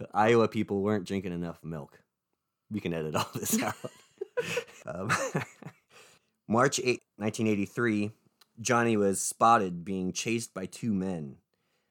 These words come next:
Speaker 1: Johnny ran up to this woman and pleaded with her, saying, "Please help me. My name is John David Gosh." The man grabbed the boy and dragged him away before the woman could react.
Speaker 2: Aw. Allegedly.
Speaker 1: She,
Speaker 2: Or
Speaker 1: well,
Speaker 2: was that a credible sighting?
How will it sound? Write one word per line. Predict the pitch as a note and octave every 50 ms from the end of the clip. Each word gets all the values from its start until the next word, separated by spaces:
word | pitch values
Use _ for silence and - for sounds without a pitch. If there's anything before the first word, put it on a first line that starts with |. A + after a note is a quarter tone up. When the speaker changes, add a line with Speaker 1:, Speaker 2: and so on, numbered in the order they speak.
| _ _
Speaker 1:
Johnny | - G#2 A2 A2+ G#2 G2
ran | G2+ G#2 G#2+ G#2+
up | G#2 -
to | - F#2+
this | F#2 F2 - -
woman | G2+ G#2 G#2 G2 F#2 F2 E2+ E2+ -
and | E2 F2+ F2 E2+ E2+ D#2
pleaded | - - - B2 A2+ G#2 G#2 G2
with | F2+ E2 -
her, | - F2+ E2+
saying, | - - F#2 F2 F2 E2+ E2+ E2+ D2+ - - _ -
"Please | - - A#2+ A#2 -
help | - G#2+ G2 F2
me. | G2 F#2+ F#2+
My | F#2 F2 F2+ F2+
name | F2+ F#2 F#2+ F2+
is | F2 E2
John | E2+ F2 F#2+ F2+ F#2 G2 G2 G2 F#2+
David | E2+ F2+ F2+ F2+ F2+ E2+ E2
Gosh." | D#2+ E2+ D#2 D2 C#2+ - - - - - _ _ _ _ _ _ _ _ _ _ _ -
The | E2+
man | F#2+ A2 A2 G#2+ G#2
grabbed | G2 F#2 G2 G2+ G#2 G#2+ A2+ C3+
the | C3+ A2
boy | F#2+ G2 F#2 F#2 F#2 G2 F#2
and | F2 F2+
dragged | E2+ F#2 G2 G2 G2+ G2+ F#2
him | F#2+ F#2
away | F2+ F2+ F2+ F#2 F#2
before | E2+ E2 - - F2 F2
the | E2+ E2
woman | E2+ F2+ F2 F2 F2
could | D#2+ - D2
react. | D#2 E2 E2+ D#2+ D2 - - _ - - - - B3+
Speaker 2:
Aw. | A#3 F#3+ D#3 C#3 C3 C3 C#3 D3+ F3 _ _ _ _ _ _ _ _ _ _ _ _ _ _ _
Allegedly. | F3+ F3+ E3+ D#3+ D#3 D3+ C#3+ - - - - - _ _ _ _ _ _ _
Speaker 1:
She, | - - - - - A#3
Speaker 2:
Or | G#3+ A3+
Speaker 1:
well, | A3+ A3
Speaker 2:
was | A2 G#2+
that | C4+ C#4 B3+ F#3+
a |
credible | F3+ - - F#3+ G#3 G3 F#3+ F3
sighting? | - - C#3+ D3+ A3+ D#4+ G4+